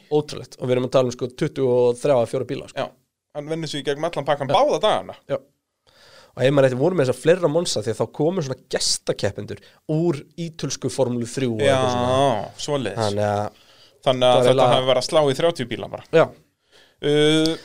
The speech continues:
Speaker 1: Þannig að þarna fer ég frekar kókraustum með fyrsta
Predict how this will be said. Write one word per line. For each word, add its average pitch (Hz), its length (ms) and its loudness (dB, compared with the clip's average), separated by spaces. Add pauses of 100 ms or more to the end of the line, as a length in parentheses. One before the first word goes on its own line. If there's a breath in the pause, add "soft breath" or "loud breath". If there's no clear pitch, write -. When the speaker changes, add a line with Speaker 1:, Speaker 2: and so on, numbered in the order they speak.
(120)
Speaker 1:
Þannig 139 140 4
að 151 80 4
þarna 175 300 4 (120)
fer 196 200 4
ég 190 80 0
frekar 175 280 2
kókraustum 139 560 2
með 165 220 4
fyrsta 175 380 4